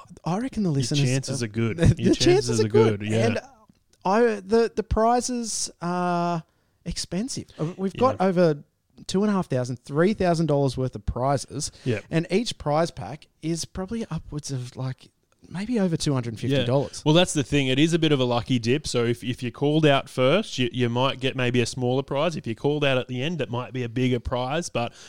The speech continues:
Speaker 2: we're gonna try and put a few things together. You might win a handboard and, and a case of beer. You might win a T-shirt and a hat and some stickers and a Gr-, GoPro mouth mount. There's all these crazy prizes. So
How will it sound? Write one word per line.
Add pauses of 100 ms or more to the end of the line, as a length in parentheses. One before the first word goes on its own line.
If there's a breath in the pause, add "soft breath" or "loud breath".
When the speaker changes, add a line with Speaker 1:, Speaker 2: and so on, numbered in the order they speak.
(160 loud breath)
Speaker 2:
we're
gonna
try
and
put
a
few
things
together.
You
might
win
a
handboard
and,
and
a
case
of
beer. (280 loud breath)
You
might
win
a
T-shirt
and
a
hat
and
some
stickers
and
a
Gr-,
GoPro (280 soft breath)
mouth
mount.
There's
all
these
crazy
prizes.
So